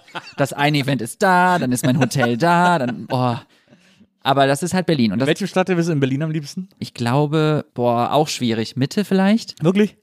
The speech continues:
Speaker 1: Ich glaube, ich weiß es aber nicht so genau, weil ich
Speaker 2: Charlottenburg ist doch dieser,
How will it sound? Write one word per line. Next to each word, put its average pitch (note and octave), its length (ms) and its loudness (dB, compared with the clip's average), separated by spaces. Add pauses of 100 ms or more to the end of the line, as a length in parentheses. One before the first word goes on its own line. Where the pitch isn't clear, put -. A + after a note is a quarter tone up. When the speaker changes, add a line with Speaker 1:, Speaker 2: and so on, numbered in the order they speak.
Speaker 1:
Ich - 140 -18
glaube, D#3 400 2
ich E3+ 100 -2
weiß C#3+ 200 0
es E3 100 -2
aber F3 140 0
nicht F3 120 -4
so F3+ 80 -2
genau, F3+ 300 2
weil C#3+ 120 0
ich C3+ 100 -4
Speaker 2:
Charlottenburg C3 560 -2
ist - 120 -6
doch G2 80 -2
dieser, A2+ 360 0